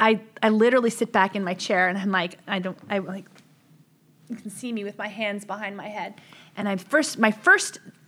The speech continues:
set of words out of my mouth is, "Oh my God, what am I gonna do?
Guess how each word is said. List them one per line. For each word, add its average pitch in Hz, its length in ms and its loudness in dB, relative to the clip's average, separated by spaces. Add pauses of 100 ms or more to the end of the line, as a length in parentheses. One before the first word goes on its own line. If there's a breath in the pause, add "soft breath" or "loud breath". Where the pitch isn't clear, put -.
(120)
set 254 220 2
of 214 60 -4
words 208 200 2
out 208 80 4
of 190 80 2
my 190 80 2
mouth 185 220 2
is, 185 180 -6
"Oh 226 220 0 (120)
my - 160 -14 (200)
God, - 300 -2 (500 loud breath)
what 202 320 -2
am 214 120 4
I 208 80 0
gonna 196 240 -4
do? 185 400 -4